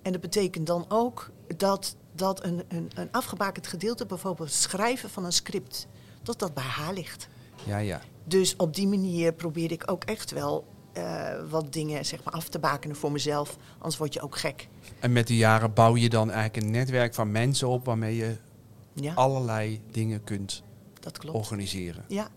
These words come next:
Speaker 1: dat klopt. Ja. En dat is heel inspirerend, dus.
Speaker 2: Zou je het, eh,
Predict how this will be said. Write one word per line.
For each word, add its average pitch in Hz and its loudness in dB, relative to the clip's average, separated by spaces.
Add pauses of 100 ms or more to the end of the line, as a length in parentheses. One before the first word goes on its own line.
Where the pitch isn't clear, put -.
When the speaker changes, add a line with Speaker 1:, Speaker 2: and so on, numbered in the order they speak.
(140)
Speaker 1:
dat - -14
klopt. - -12 (480)
Ja. 202 -6 (800)
En 175 -8
dat 185 0
is - 4
heel 175 0
inspirerend, 160 -4 (100)
dus. - -12 (1040)
Speaker 2:
Zou 131 4
je 135 4
het, 131 -2 (720)
eh, 120 2